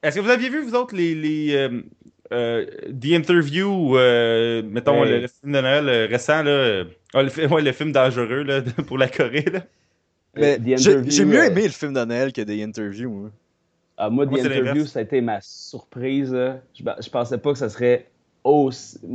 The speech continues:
Speaker 2: le début est long, puis ça m'a pris du temps à embarquer, mais tout le bout avec,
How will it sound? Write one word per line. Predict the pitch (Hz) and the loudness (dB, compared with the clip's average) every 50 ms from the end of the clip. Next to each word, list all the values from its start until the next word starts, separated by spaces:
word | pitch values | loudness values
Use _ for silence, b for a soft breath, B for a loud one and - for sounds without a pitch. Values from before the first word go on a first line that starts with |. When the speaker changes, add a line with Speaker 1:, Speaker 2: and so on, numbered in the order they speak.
| 123 - B B B B B | -12 -12 B B B B B
Speaker 2:
le | - 143 | 0 2
début | 147 151 180 160 214 240 214 | 2 4 2 2 2 4 4
est | 160 135 123 | 4 4 4
long, | 117 123 127 135 139 151 156 | 2 2 2 2 2 2 0
puis | 135 - | -2 -4
ça | 143 120 | -4 -4
m'a | 123 | -4
pris | - - 156 | -4 -6 -6
du | 139 113 - | -8 -6 -2
temps | - 151 151 139 120 | -2 0 0 2 0
à | 113 | 0
embarquer, | 107 113 107 - - - 151 151 156 151 b b b b b - | 0 -2 -2 -4 -4 -2 -2 -2 -2 -6 b b b b b -4
mais | 110 117 120 123 123 - _ _ _ _ _ _ | 0 0 0 0 0 -6 _ _ _ _ _ _
tout | - 226 214 208 | 2 2 4 4
le | 175 139 | 4 2
bout | 123 120 143 151 - | 2 2 0 0 0
avec, | 139 113 104 107 110 110 107 - | 0 -2 0 0 -2 -2 -4 -4